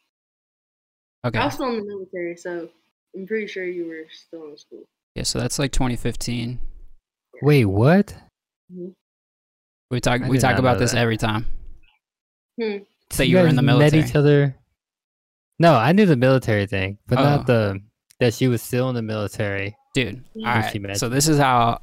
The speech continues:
Speaker 1: me and Jay met, right? So I'm hanging out with Venture because of our interviews, right?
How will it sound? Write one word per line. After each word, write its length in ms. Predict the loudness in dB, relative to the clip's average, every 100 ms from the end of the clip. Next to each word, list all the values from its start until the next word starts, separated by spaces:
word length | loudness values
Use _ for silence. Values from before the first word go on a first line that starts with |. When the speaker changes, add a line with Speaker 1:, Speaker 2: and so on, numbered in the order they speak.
| -4
Speaker 1:
me 240 | 0 2 2
and 120 | 0
Jay 180 | 0 -2
met, 260 | 0 2
right? 300 | 2 2 0
So 340 | 0 0 0 -4 -12 -12 -16 _ _ -20 _ -20 _ -20 -18 -18 -6
I'm 380 | 0 4 4 0 -6 -20 -20 _ 0
hanging 280 | 2 4 4
out 320 | 4 2 -4 0
with 480 | 2 4 0 -2 -4 -6 -6
Venture 580 | 0 0 2 0 0 -2 -6 -20 -20 _ _ _ _
because 540 | -4 2 2 2 2 2
of 160 | 2
our 200 | 2 2 2
interviews, 480 | 0 0 0 0
right? 300 | 2 2 0